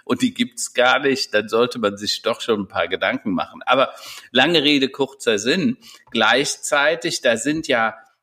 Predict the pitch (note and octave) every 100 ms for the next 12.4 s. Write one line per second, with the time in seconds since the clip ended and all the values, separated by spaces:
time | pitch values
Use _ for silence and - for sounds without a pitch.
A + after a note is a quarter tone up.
0 | - A#2 B2 B2 A2+ A2 A2 A#2+ C#3+ E3
1 | G3 A3+ - C#3+ B2+ B2 B2+ B2+ A#2+ D#3
2 | G3 - - F2+ - D2 D2+ G2+ C3+ B2+
3 | B2 A#2+ B2 C3 C#3+ - C#3+ E3+ - _
4 | _ _ _ _ _ _ - B2 B2 B2
5 | C3+ - D3+ D#3+ D3+ C3+ A#2+ A#2+ E3+ G3
6 | C3+ B2+ B2 C3 F3 - A#2+ - - B2+
7 | D#3 F3+ E3 C3 C3+ C3 C3 A#2+ A2 A2+
8 | A#2 G#2 F#2+ - - G#2+ A2 B2 - -
9 | _ - - _ C3+ F3+ F3+ F3 E3+ C3+
10 | G#2+ A#2 C3+ D3+ E3 E3+ C#3+ C3+ D3 -
11 | G#2+ - - A2 A#2 G#2 G2+ - - A2
12 | A2+ G#2 G2+ G2+